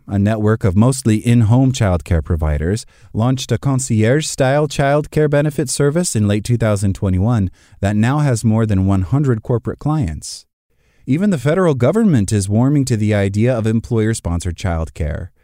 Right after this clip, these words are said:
In February, the Biden administration announced a plan that makes federal subsidies for semiconductor manufacturers contingent on companies' commitment to providing childcare assistance to employees. Next,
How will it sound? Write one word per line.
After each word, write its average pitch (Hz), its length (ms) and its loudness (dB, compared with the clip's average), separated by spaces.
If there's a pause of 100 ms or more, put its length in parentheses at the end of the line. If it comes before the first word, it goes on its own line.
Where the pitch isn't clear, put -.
(340)
In 113 140 -2
February, 117 720 2
the 95 100 -2
Biden 139 320 0
administration 117 800 0
announced 113 460 0
a - 20 -6
plan 113 500 0
that 101 220 -2
makes 107 320 -2
federal 120 360 0
subsidies 123 800 -2
for 98 200 -6
semiconductor 104 680 -2
manufacturers 95 800 -2
contingent 110 680 -2
on 95 160 -2
companies' 104 480 -4
commitment 107 480 -2
to 104 100 -8
providing 92 420 -2
childcare 107 480 -2
assistance 95 460 -4
to - 140 -6
employees. 85 960 -4 (1000)
Next, 143 560 -4